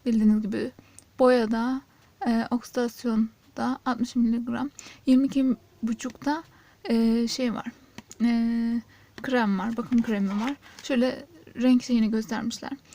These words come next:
Sarıdan sonra böyle olacağını, açık kumralda böyle olacağını, kumralda da böyle olacağı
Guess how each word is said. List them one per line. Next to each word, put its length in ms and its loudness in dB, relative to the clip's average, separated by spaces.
Sarıdan 460 2
sonra 260 2
böyle 240 0
olacağını, 480 -4
açık 280 -10
kumralda 440 0
böyle 220 -2
olacağını, 420 -6
kumralda 440 0
da 100 -2
böyle 220 2
olacağı 440 -6